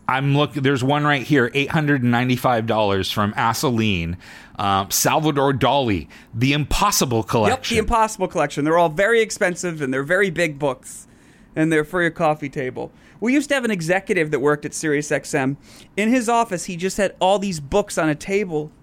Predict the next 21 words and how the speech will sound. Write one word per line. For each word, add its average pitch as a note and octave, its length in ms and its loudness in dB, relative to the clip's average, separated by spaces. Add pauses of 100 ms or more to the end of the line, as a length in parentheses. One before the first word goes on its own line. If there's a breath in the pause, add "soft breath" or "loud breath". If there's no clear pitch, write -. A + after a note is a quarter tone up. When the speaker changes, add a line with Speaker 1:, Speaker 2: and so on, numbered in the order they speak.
(100)
Speaker 1:
Luxury D#3 880 4
books - 440 0
and C#3+ 240 0
gifts. B2 360 0
That's A#2+ 240 -2
silly. A#2+ 360 -2
Speaker 2:
Yeah, D4 220 2
and A#3 160 0
I A#3+ 60 2
don't C#4 180 2
think D4+ 160 0
that C#4 140 -2
they C4 120 0
did B3 200 0
anything B3+ 520 2
on A3+ 160 -2
these A3+ 140 -4
tables C4+ 260 -2
except G#3+ 500 -6
gather G#3+ 400 0
dust. B3 680 -4